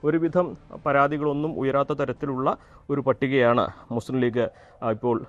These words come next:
പ്രഖ്യാപിച്ചിരിക്കുന്നത്. ഇതിലേറ്റവും ശ്രദ്ധേയമായത് മത്സരിക്കുമെന്ന് കരുതിയ പല മുതിർന്ന നേതാക്കളുമുണ്ട്. ആ, അവരെ ഒന്നും ഉൾപ്പെടുത്തിയിട്ടില്ല. ഒരുപക്ഷേ നിയമസഭാ തെരഞ്ഞെടുപ്പിലേക്ക്, ആ, അവർക്ക് അവസരം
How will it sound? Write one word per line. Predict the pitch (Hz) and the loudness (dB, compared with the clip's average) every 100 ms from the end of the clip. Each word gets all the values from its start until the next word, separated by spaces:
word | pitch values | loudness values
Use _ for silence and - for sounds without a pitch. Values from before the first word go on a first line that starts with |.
| - | -12
പ്രഖ്യാപിച്ചിരിക്കുന്നത്. | 113 113 131 123 120 117 113 113 135 - | -6 -2 2 2 0 -4 -4 -2 -2 -2
ഇതിലേറ്റവും | 123 120 117 151 180 | -2 0 0 -2 -2
ശ്രദ്ധേയമായത് | 143 123 151 156 147 139 185 - - - - | -4 2 4 4 2 2 0 -2 -20 -20 -6
മത്സരിക്കുമെന്ന് | 123 117 143 147 147 151 156 | -4 0 0 0 0 0 2
കരുതിയ | 143 139 147 - - | 0 2 0 -2 -4
പല | 127 135 | -2 0
മുതിർന്ന | 127 135 135 147 | 0 -2 0 0
നേതാക്കളുമുണ്ട്. | 135 127 127 135 117 104 104 - - - - | 2 4 2 2 -2 0 -2 -2 -20 -16 -4
ആ, | 113 95 | -2 2
അവരെ | 113 127 143 - | 2 2 2 0
ഒന്നും | 131 - | -4 -4
ഉൾപ്പെടുത്തിയിട്ടില്ല. | 120 117 127 120 117 117 | -6 -2 -2 -2 -2 0
ഒരുപക്ഷേ | 120 - 143 170 - - | 0 0 -2 -2 -8 -8
നിയമസഭാ | 123 131 127 123 131 - - - - | -2 -2 -2 0 2 2 -6 -12 -4
തെരഞ്ഞെടുപ്പിലേക്ക്, | 127 127 131 123 117 117 - - - | -2 -2 0 0 2 0 -2 -12 -4
ആ, | 120 113 | 0 2
അവർക്ക് | 113 123 120 | 2 0 0
അവസരം | 120 117 135 131 - - | 0 0 0 -2 -4 -16